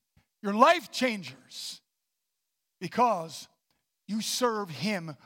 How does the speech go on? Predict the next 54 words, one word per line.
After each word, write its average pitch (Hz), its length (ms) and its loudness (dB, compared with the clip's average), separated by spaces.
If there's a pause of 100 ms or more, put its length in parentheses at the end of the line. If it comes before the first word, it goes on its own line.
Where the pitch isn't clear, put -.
(140)
who 190 100 -10
is 165 180 -10
able 180 440 -6
to 170 120 -16
do 156 240 -12
great 185 420 -12
and 139 240 -16
mighty 160 300 -14
things. - 960 -18 (560)
You 170 120 -12
might 208 220 0
say, - 160 -8
"Well, 190 140 -14
I 233 80 -10
don't 220 100 -14
know, 214 80 -14
it's - 140 -16
not 226 140 -10
my 202 160 -12 (120)
temperament, 208 500 -12
not 208 160 -12
my 233 120 -14
personality." 180 840 -14 (460)
Just - 320 -12
try 262 300 -12
it. 170 200 -12
God 240 160 -4
will 233 80 -12
give 196 220 -14
you 226 100 -12
power 214 380 -12
too. 294 400 -20 (560)
"Well, 208 120 -6
I 208 40 -6
don't 214 100 -10
normally 202 260 -10
do 208 200 -10
it, 202 100 -12
but 202 240 -8
I 208 60 -8
just 202 220 -16
wanna 208 120 -14
share 202 320 -12
something." 147 400 -18
You - 300 -20
don't 285 60 -4
have 294 80 -6
to 226 60 -18
share 190 200 -12
the 175 80 -14
whole 165 160 -16
gospel 151 400 -12
unless 208 220 -14
they 208 180 -12